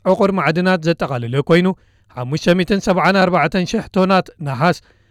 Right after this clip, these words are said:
ትሽዓተ ሚእትን ሰላሳን ሽሕ ኣውንስ ወርቅን ሓደ ነጥቢ ክልተ ሚልዮን ቶን ዚንጎን ዝሓዘ እዩ። ኣብ ደንካልያ ዝርከብ ብኣውስትራልያዊ ኩባንያ ዳና ካሊን ብመንግስቲ ኤርትራን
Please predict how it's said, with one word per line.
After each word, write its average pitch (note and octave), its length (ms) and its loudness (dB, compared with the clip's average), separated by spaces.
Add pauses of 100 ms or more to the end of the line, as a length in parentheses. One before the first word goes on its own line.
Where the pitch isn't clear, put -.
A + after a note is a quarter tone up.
(160)
ትሽዓተ D3 340 -2
ሚእትን F#3 240 0
ሰላሳን F#3+ 420 2
ሽሕ D#3+ 200 -2 (160)
ኣውንስ F#3+ 320 2
ወርቅን C#3+ 440 -2 (480)
ሓደ D#3 220 2
ነጥቢ G#3 280 -2
ክልተ F#3+ 380 0
ሚልዮን D#3 380 0 (260)
ቶን F#3+ 220 2 (200)
ዚንጎን F3+ 500 2 (120)
ዝሓዘ D3 360 -2
እዩ። A#2 180 -4 (680)
ኣብ C3+ 140 -8
ደንካልያ G3 460 2
ዝርከብ F#3 380 0 (160)
ብኣውስትራልያዊ F#3+ 760 2
ኩባንያ F3+ 520 0
ዳና D3 280 -2
ካሊን E3 360 0 (440)
ብመንግስቲ D#3 440 -4
ኤርትራን F#3 440 4